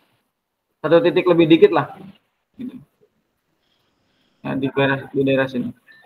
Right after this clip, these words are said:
Paling satu titik lebih dikit nih. Jadi memang dia, eh, jadi apa ya? Jadi kerucil gitu loh. Jadi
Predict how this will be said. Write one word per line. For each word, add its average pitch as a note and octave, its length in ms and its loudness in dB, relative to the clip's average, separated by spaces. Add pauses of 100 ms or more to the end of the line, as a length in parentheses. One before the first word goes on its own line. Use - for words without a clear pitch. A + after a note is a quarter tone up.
(300)
Paling F#3 480 2
satu E3 240 2
titik E3 240 2
lebih D3+ 320 2
dikit D3+ 240 0
nih. A#2+ 160 -8 (1040)
Jadi D#3 240 6
memang G#3+ 400 6
dia, A3 240 6 (720)
eh, E3+ 400 8
jadi E3+ 400 6
apa - 160 -2
ya? C#3 180 0 (760)
Jadi D#3 300 4 (1000)
kerucil F3 480 6
gitu F3 160 6
loh. D3 160 2
Jadi D3 400 -2